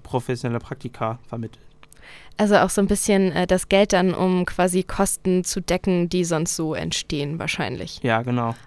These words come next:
Speaker 2: Ah, okay. Das macht auf jeden Fall Sinn für mich an der Stelle. Morgen, äh, findet ja im Ökonomikon an der Heine-Uni ein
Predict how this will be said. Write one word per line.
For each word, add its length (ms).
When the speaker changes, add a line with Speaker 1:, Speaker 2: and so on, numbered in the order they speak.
Speaker 2:
Ah, 320
okay. 300
Das 280
macht 280
auf 160
jeden 140
Fall 180
Sinn 180
für 140
mich 220
an 80
der 100
Stelle. 300
Morgen, 380
äh, 180
findet 300
ja 80
im 120
Ökonomikon 680
an 140
der 160
Heine-Uni 460
ein 260